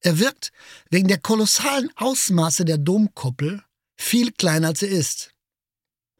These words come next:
Der Baldachin ist höher als viele große Stadtpaläste in Rom. Wenn du um den Baldachin herumgehen und nur auf die Basis der Säulen achten würdest,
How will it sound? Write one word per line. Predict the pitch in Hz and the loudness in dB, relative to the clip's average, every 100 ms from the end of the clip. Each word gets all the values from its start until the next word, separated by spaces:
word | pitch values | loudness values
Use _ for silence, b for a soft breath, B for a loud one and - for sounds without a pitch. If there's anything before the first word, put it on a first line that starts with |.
| _ _ _ _ _ | _ _ _ _ _
Der | 170 | 0
Baldachin | 175 269 254 208 - 262 190 240 - - | 2 2 0 -2 -2 0 2 0 -6 -8
ist | 196 - | -6 -4
höher | 247 175 147 - | -2 0 -2 -4
als | 185 - - | -6 -4 -6
viele | - 214 220 226 262 | -4 0 2 0 -2
große | 147 151 196 - 175 | -4 -2 -2 -2 -4
Stadtpaläste | - - 180 - 180 143 127 - 139 | -4 -6 -10 -8 -4 -2 -4 -4 -4
in | 127 | -4
Rom. | 117 113 107 120 _ _ _ _ _ _ _ _ _ | -4 -6 -8 -14 _ _ _ _ _ _ _ _ _
Wenn | - 170 | 0 2
du | 240 | 4
um | 214 | 4
den | 196 175 | 4 2
Baldachin | 196 202 - 226 196 262 | 2 2 -2 0 0 0
herumgehen | 143 185 214 226 131 131 175 226 _ _ _ _ _ _ - | 0 0 0 0 0 0 -2 -6 _ _ _ _ _ _ 0
und | 160 | 4
nur | 190 262 220 | 6 4 2
auf | 147 | -2
die | 151 | 0
Basis | 131 147 170 196 185 180 | 2 4 4 2 0 -2
der | - 147 | 0 0
Säulen | 139 175 190 131 131 | 2 2 2 2 -2
achten | 120 - - 135 123 | -8 -10 -4 -2 -2
würdest, | 131 175 - - - | -2 -4 -10 -14 -16